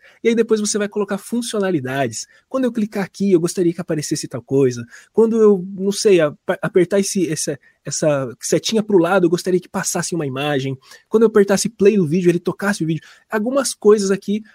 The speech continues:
a gente vai trazer agora funcionalidades, e pra isso precisamos de uma linguagem de programação que no front-end, basicamente, é o JavaScript. Então, a gente teria que estudar isso daí.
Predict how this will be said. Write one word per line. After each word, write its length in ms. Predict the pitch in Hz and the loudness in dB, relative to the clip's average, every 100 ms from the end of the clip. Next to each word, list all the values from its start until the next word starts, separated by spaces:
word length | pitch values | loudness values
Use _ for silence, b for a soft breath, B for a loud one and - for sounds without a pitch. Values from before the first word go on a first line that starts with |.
| b | b
a 40 | |
gente 200 | 165 190 | -4 -4
vai 140 | 175 175 | -2 -4
trazer 280 | 190 160 160 | -2 -2 0
agora 200 | 160 160 | 0 -2
funcionalidades, 840 | - 208 214 185 185 156 147 151 | -2 -4 -2 -2 -2 -2 -4 -6
e 20 | |
pra 220 | 160 180 185 | -6 0 0
isso 260 | 165 180 | 0 -6
precisamos 400 | - 185 180 180 | -10 -6 -2 -2
de 60 | 190 | -2
uma 100 | 196 | -2
linguagem 420 | 240 202 165 165 | 0 2 2 0
de 120 | 165 | -4
programação 640 | - 208 196 185 - 190 233 b b b | -2 0 0 -2 -2 -2 -4 b b b
que 140 | - 311 | 0 0
no 100 | 262 | 2
front-end, 720 | - 170 - 160 190 147 117 _ | 0 -2 0 2 2 0 -6 _
basicamente, 880 | 147 135 170 208 170 - 139 139 170 - | -12 -4 0 0 0 -6 -6 -4 -6 -2
é 100 | 175 | 0
o 60 | |
JavaScript. 600 | 160 147 139 - 104 - - _ b b | 0 0 -4 -8 -12 -14 -20 _ b b
Então, 280 | 143 160 165 | -2 0 0
a 80 | 165 | -2
gente 220 | 147 147 | -6 -6
teria 220 | - 151 139 | -4 -4 -4
que 60 | |
estudar 320 | 151 - 143 | -6 -6 -4
isso 140 | 131 156 | -4 -6
daí. 180 | 139 | -8